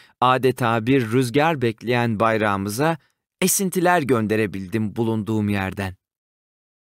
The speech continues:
"Sen bu topraklarda kök salarak çok şey yaptın zaten," diyerek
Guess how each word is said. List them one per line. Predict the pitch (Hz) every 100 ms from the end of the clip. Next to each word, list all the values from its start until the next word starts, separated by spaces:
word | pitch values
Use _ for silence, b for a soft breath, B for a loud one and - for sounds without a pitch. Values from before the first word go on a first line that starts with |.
| _ _ _ _
"Sen | - 302 285 214
bu | 240
topraklarda | 240 220 214 208 214 202 196
kök | 196 208 214
salarak | - 196 214 208 202
çok | - 285 -
şey | 247 208
yaptın | 185 - 208
zaten," | 208 190 185 165 160 139 _ _ _ _ _ 123
diyerek | 127 123 87 120